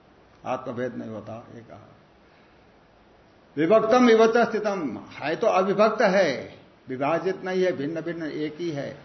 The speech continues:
फिर भी विभक्त जैसा होकर के बैठा हुआ है।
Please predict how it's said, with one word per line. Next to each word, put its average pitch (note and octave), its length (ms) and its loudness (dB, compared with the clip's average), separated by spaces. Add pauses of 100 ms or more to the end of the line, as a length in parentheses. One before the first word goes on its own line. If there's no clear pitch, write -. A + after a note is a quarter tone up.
(160)
फिर F3+ 140 -2
भी E3 80 -2
विभक्त D3+ 480 -2
जैसा F#3 360 -2
होकर D3+ 280 -2
के D#3 120 -8
बैठा A#2+ 320 -10
हुआ F2+ 220 -12
है। - 100 -20